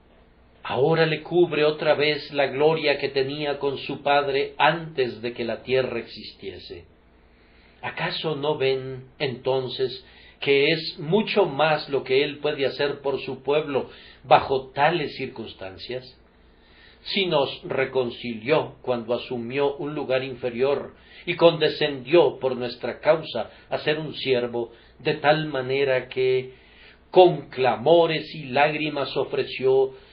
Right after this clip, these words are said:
su humilde traje de aquí abajo, mucho más puede salvarnos ahora cuando ha retomado su gran poder y con autoridad intercede delante del rostro de su Padre.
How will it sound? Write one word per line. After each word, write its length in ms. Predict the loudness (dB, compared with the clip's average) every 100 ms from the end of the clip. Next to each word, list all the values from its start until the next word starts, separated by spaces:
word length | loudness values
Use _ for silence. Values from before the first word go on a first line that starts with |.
| -20
su 220 | -4 0
humilde 680 | 0 0 -4 -4 -4 -2 -2
traje 680 | 0 4 4 2 -2 -4 -6
de 100 | -4
aquí 260 | -4 -2 -2
abajo, 580 | 0 0 -4 -4 -6 -6 -12 _ _ _ _ _ _ _ _ 4
mucho 420 | 8 8 8 6
más 480 | 6 2 2 0 -4
puede 240 | -2 -2 2
salvarnos 760 | 2 2 4 4 4 -2 -4
ahora 560 | 0 4 4 4 0 -2 -14 -20 _
cuando 320 | -14 -8 6
ha 80 | 6
retomado 1040 | 6 2 0 8 8 10 6 4 6 2
su 260 | 0 0 0
gran 540 | 0 0 0 -2 -4
poder 600 | -2 0 2 0 0 -6 -12 -20 -14 -4
y 80 | 6
con 200 | 8 10
autoridad 880 | 6 4 0 2 0 4 6 6 2
intercede 880 | -6 0 0 0 -2 2 2 2 0
delante 540 | 0 2 0 0 -2
del 180 | -2 -2
rostro 640 | 0 2 2 2 -6 -4
de 100 | -4
su 180 | -6 -6
Padre. 540 | -2 -2 0 -2 -4